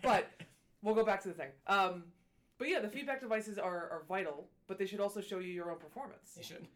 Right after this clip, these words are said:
Speaker 1: Yeah,
Speaker 2: And
Speaker 1: so
Speaker 2: think, think about it,
Speaker 1: that
Speaker 2: too,
Speaker 1: should be a
Speaker 2: like,
Speaker 1: motivation point.
Speaker 2: you get that call, cardiac arrest. You're amped up. Then you
Speaker 1: Mm-hmm.
Speaker 2: do the two-story carry-up of, you know, the airway bag, the monitor, the bag,
Speaker 1: Yeah.
Speaker 2: a lifting and carrying device, you
Speaker 1: Mm-hmm.
Speaker 2: know,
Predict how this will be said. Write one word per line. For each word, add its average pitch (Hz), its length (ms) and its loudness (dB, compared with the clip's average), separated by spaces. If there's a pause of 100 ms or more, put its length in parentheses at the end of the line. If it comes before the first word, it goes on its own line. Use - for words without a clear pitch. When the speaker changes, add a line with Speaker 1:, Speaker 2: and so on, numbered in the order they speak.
(120)
Speaker 1:
Yeah, 220 160 0 (180)
Speaker 2:
And 156 100 -4
Speaker 1:
so 175 120 2
Speaker 2:
think, 247 320 -2
think - 180 -10
about 165 220 -8
it, 160 120 -14
Speaker 1:
that 202 100 2
Speaker 2:
too, - 60 -2
Speaker 1:
should 208 80 -6
be 220 40 0
a 208 40 2
Speaker 2:
like, 202 60 -2
Speaker 1:
motivation 196 420 -4
point. 139 240 -14 (280)
Speaker 2:
you 156 120 -6
get 202 220 -10
that 185 160 -6
call, 170 380 -8 (220)
cardiac 151 340 -10
arrest. 165 260 -12 (520)
You're 147 180 -4 (100)
amped 170 200 -8
up. 190 180 -14 (580)
Then 156 160 0
you 202 40 -8
Speaker 1:
Mm-hmm. 180 120 -6
Speaker 2:
do 190 60 -8
the 175 100 0
two-story 175 520 -6
carry-up 131 580 -8
of, 120 80 -14
you 160 80 -8
know, 139 120 -6
the - 140 -10
airway 135 260 -2
bag, 135 320 -4 (440)
the 131 80 -6
monitor, 143 600 -4 (420)
the 127 80 -2
bag, 135 520 -2
Speaker 1:
Yeah. 170 260 0 (240)
Speaker 2:
a 147 60 -4
lifting 160 360 0
and 156 100 -8
carrying 151 320 -4
device, 147 400 -8
you 175 80 -10
Speaker 1:
Mm-hmm. 143 80 -4
Speaker 2:
know, 139 160 -6